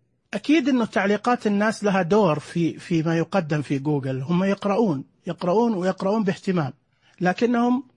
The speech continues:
لحد الآن لم يطوروا شيئا يرضي ذائقة المستمعين وال-، آه، الناس اللي هم موجودين. ليش يا ماجد هاجمت جوجل ب-، بكل هذه، آه، ال-، ال-، لأنه يا جماعة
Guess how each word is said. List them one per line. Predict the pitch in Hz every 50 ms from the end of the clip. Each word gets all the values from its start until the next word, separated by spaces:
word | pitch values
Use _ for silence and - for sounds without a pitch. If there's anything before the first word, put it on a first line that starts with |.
| _ _ _ _ _ _ -
لحد | 175 - - 226 202 185
الآن | 190 180 - - 202 196 196 196 196
لم | - 175 202 220 220 190
يطوروا | 180 170 175 196 196 185 175 170 165 160
شيئا | - - 202 208 202 - 208 202 190
يرضي | 170 170 190 208 196 170 165 175 202 196 170
ذائقة | 156 170 180 180 175 175 - - 165 -
المستمعين | 156 147 139 131 127 - - 156 147 147 147 156 170 180 175 170
وال-، | 147 156 160 165 170 - - - - - 165 165 160 170 175 - - -
آه، | 165 143 147 170 190
الناس | 180 160 151 147 151 143 - 156
اللي | 139 139 139
هم | 147 143 143 143 135 151 - _ _ _ _ _ _ _ _ _ -
موجودين. | 143 156 156 147 147 151 143 147 135 123 - - _ _ _ _ _ _ _ _ -
ليش | 226 247 370 339 - - - - - - - - -
يا | 185 202 190
ماجد | 190 202 214 214 180 185 170 165 - -
هاجمت | - 180 175 165 196 196 185 - 170
جوجل | 156 175 180 170 151 160 151 143
ب-، | 143 143 147 151 147 156
بكل | 170 151 - - 180 165
هذه، | 156 165 151 147 143
آه، | 147 - - 175 - 156 156
ال-، | 180 170 165 160
ال-، | 160 170 165 151 139 - - _ _ _ _ _ _ _ _
لأنه | - 156 165 185 - - 226 240 226 214 208 202 196
يا | 185 190 196
جماعة | 180 151 175 170 180 185 185 175 175 185 170